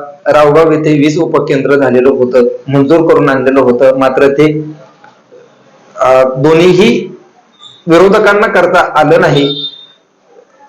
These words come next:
म्हणजे माजी आमदार संजय मामा शिंदे असतील किंवा आमदार नारायणबा पाटील असतील, या दोघांचाही नाम उल्लेख जरी त्यांनी घेतलेला नसला, तरी ह्यांना हे काम करता आलं नाही, असं अप्रत्यक्षपणे ते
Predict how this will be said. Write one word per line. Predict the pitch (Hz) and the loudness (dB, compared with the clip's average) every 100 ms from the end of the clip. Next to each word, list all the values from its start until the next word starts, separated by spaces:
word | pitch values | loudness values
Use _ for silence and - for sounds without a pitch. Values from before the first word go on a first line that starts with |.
| - | -4
म्हणजे | 135 135 160 156 - - - _ | 0 4 4 2 -2 -12 -20 _
माजी | 143 143 139 | -4 -2 0
आमदार | 165 160 165 165 | 0 0 0 0
संजय | 170 151 156 | 0 0 2
मामा | 160 151 156 | 0 0 -2
शिंदे | 160 135 151 | -2 0 2
असतील | 147 - 151 151 151 | 0 0 -2 -2 -2
किंवा | 143 151 160 - - - - _ _ _ _ _ - | -2 2 2 0 -6 -14 -20 _ _ _ _ _ -6
आमदार | 143 147 156 160 | -4 0 0 2
नारायणबा | 156 151 156 151 151 | 0 0 0 0 0
पाटील | 151 143 - 143 | 0 -2 0 0
असतील, | 135 - 123 117 123 147 | 0 0 -4 -4 -8 -2
या | 143 | 0
दोघांचाही | 147 147 139 147 147 160 160 160 156 143 | 0 0 2 2 0 2 2 2 -2 -2
नाम | 139 147 156 | -2 -2 -4
उल्लेख | 147 165 165 | -2 -2 2
जरी | 180 | 2
त्यांनी | 190 190 165 165 | 2 0 0 0
घेतलेला | 160 160 147 | 0 0 0
नसला, | 143 143 143 | 0 -2 0
तरी | 131 147 147 | 0 2 0
ह्यांना | 143 147 170 | 0 0 0
हे | 160 160 | 0 0
काम | 151 139 | 0 -2
करता | - 143 - 139 - | -2 -4 -2 -4 -2
आलं | 135 131 151 | -2 0 0
नाही, | 139 147 151 147 | 2 0 0 0
असं | 139 139 | 0 2
अप्रत्यक्षपणे | 143 - 147 - 151 151 156 139 135 | 0 0 0 0 -2 0 0 2 2
ते | 151 160 - - | 0 -2 -4 -14